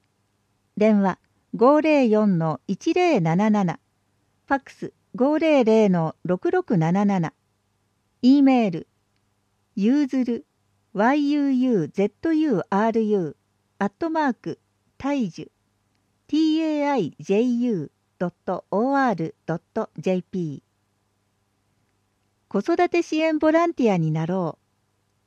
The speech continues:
う。六月三十日火曜、七月二日木曜、十三日月曜。全三回。十時から十二時。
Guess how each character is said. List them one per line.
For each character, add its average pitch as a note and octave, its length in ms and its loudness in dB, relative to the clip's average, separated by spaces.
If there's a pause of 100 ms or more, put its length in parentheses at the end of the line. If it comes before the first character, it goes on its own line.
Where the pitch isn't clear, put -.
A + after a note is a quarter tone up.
(320)
う。 - 20 -2
六 A#3+ 220 0
月 F4 220 -6
三 D#4+ 260 -4
十 D#4+ 220 0
日 F3 440 -2
火 G#3 140 -4
曜、 G3+ 400 -4 (140)
七 - 260 -8
月 E4 300 -6
二 - 260 -14
日 B3 260 -4
木 F3+ 300 -2
曜、 G#3 340 0 (540)
十 C#4+ 200 -2
三 F4 260 -2
日 G3+ 420 -4
月 F3 320 -4
曜。 F#3+ 380 -4 (600)
全 C#4+ 280 2
三 G#3 240 0
回。 F#3+ 320 -4 (840)
十 D#4+ 200 2
時 F4 140 -2
か G#3 100 -2
ら E3+ 140 0
十 G#3 240 2
二 G3+ 180 4
時。 - 160 -10